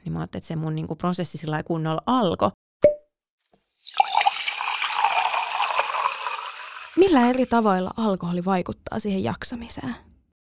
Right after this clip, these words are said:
Speaker 1: Kyllähän sitä on meille hoettu, että alkoholi heikentää yöunta ja, ja alkoholi tuntuu palauttavan, mut se ei oikeasti niinku palauta. Mut et silti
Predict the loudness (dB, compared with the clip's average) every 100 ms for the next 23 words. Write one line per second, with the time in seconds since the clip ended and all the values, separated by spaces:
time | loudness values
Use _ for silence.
0 | _ 4 6 6 4 2 2 0 0 0
1 | -2 _ -14 -14 -14 _ _ _ -14 -12
2 | -8 -4 -2 -2 -4 -2 -2 -4 -4 -4
3 | -4 -4 -4 -6 -6 -8 -6 -4 -2 -4
4 | -4 -6 -10 -14 _ -4 -2 -2 -2 -2
5 | -2 0 0 0 -4 -8 -4 -2 -2 -4
6 | -6 -4 -4 -4 -6 -6 -6 -6 -6 -6
7 | -6 -10 -12 -6 -4 0 0 0 -2 -4
8 | -6 -20 -20 -20 _ -8 -4 -2 4 4
9 | 2